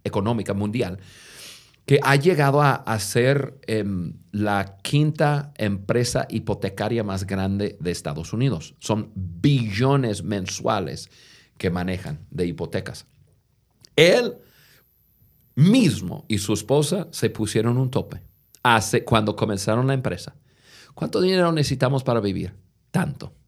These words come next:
Bien, pusieron un tope para sus propias vidas. Y, y, este, y hablaron con su board a decir, "Nuestra, nuestra nómina, nuestra entrada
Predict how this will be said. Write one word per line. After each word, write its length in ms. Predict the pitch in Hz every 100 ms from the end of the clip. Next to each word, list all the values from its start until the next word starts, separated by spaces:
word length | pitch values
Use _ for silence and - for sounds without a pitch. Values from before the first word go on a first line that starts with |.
| _ -
Bien, 300 | 139 98 - - _ _ _ -
pusieron 360 | 127 135 151
un 140 | 156 156
tope 360 | 175 180 170 - _
para 180 | 123 113
sus 180 | - 110
propias 360 | 107 107 131
vidas. 320 | 107 87 95 - _ _ _ _ - - _ -
Y, 440 | 120 113 87 - -
y, 240 | 113 107
este, 440 | 101 - - 107 117
y 140 | 135
hablaron 360 | 113 113 123 127
con 160 | 143
su 140 | 143 131
board 300 | 143 170 -
a 100 | 107
decir, 460 | 110 104 160 160 -
"Nuestra, 680 | 117 120 117 - 120 117 -
nuestra 420 | 110 123 117 131 123
nómina, 460 | 147 147 127 110
nuestra 380 | 101 117 117 117
entrada 560 | 110 - 170 151 101